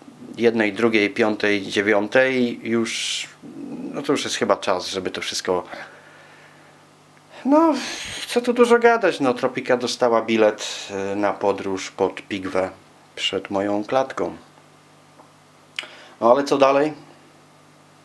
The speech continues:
z tym akwarium? To akwarium mam zamiar przerobić na louteszka,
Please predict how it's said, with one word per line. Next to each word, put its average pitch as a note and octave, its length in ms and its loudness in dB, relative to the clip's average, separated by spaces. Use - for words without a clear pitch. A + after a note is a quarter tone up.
z - 120 -4
tym D3 180 6
akwarium? F#3 540 4
To E4+ 180 6
akwarium D3+ 840 2
mam D3+ 220 4
zamiar C#3+ 360 4
przerobić B2+ 720 0
na G2+ 460 2
louteszka, B2+ 840 2